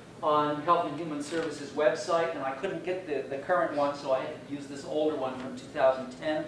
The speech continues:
They report, every year they report the number of cases by town.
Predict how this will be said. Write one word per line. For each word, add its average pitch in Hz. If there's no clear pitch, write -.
They 175
report, 196
every 202
year 202
they 170
report 170
the 160
number 160
of -
cases 175
by 156
town. -